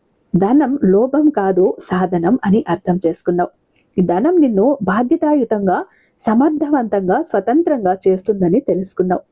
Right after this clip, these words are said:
నువ్వు ధనానికి గౌరవం ఇవ్వటం నేర్చుకున్నావు. గౌరవం ఉన్న చోట ధనం స్వయంగా నడిచి వస్తుంది. నాలుగవ కారణం, నీలో అడ్డుపడుతున్న ఊర్జ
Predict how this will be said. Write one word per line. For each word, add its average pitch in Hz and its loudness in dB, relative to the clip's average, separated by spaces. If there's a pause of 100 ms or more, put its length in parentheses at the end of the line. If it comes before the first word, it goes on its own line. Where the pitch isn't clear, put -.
(520)
నువ్వు 226 2
ధనానికి 233 2
గౌరవం 214 0
ఇవ్వటం 190 0
నేర్చుకున్నావు. 180 -2 (380)
గౌరవం 254 2
ఉన్న 214 0
చోట 202 0 (220)
ధనం 196 2
స్వయంగా 262 2
నడిచి 180 0
వస్తుంది. 165 0 (640)
నాలుగవ 180 0
కారణం, 175 -4 (220)
నీలో 277 4 (200)
అడ్డుపడుతున్న 339 -2 (120)
ఊర్జ 254 0